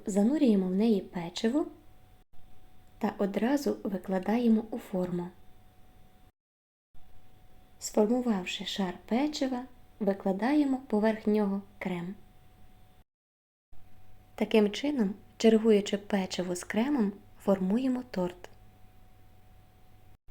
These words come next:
Зверху торт посипаємо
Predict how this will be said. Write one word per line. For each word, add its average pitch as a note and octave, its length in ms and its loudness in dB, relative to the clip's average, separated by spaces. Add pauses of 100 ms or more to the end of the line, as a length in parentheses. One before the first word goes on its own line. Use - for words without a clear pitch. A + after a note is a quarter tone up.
(1080)
Зверху A3+ 580 -2 (200)
торт C4 280 2
посипаємо B3+ 760 -2